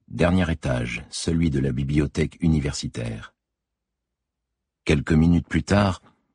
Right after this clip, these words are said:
le policier en franchit les portes. Hall démesuré, forêt de poteaux monumentaux, jeux d'ombre dansantes créés par des puits de lumière.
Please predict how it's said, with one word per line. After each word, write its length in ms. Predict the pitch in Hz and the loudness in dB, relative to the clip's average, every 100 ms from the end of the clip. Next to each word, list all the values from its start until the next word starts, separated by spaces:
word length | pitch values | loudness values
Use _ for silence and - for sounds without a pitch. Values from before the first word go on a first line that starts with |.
| _ _ | _ _
le 160 | 120 78 | -2 0
policier 480 | 76 107 104 - 120 | 2 2 2 0 0
en 80 | 87 | 0
franchit 360 | - 80 - | -2 -2 -2
les 100 | 69 | -4
portes. 500 | 62 - 58 - - _ _ _ _ _ _ _ _ _ _ _ _ | -4 -6 -8 -10 -20 _ _ _ _ _ _ _ _ _ _ _ _
Hall 240 | 82 82 73 | 2 2 2
démesuré, 720 | 80 80 76 71 71 78 110 _ _ | 2 2 2 -2 -2 -4 -6 _ _
forêt 380 | - - 87 90 | -10 -2 2 2
de 100 | 73 | 0
poteaux 360 | - 76 78 | -2 -4 -2
monumentaux, 760 | 69 80 92 85 76 - 76 92 - - - _ - | 0 2 4 2 0 -2 -4 -4 -10 -20 -20 _ -14
jeux 300 | - - 107 | -4 2 2
d'ombre 380 | 104 101 78 73 | 4 2 2 0
dansantes 640 | 85 85 - 85 104 - | 2 0 0 0 0 -2
créés 320 | - - 85 | -6 0 0
par 160 | 82 73 | 2 0
des 100 | 71 | 0
puits 220 | - 85 | 0 -2
de 80 | 69 | 2
lumière. 600 | 71 69 65 62 57 - | 2 2 0 -4 -8 -14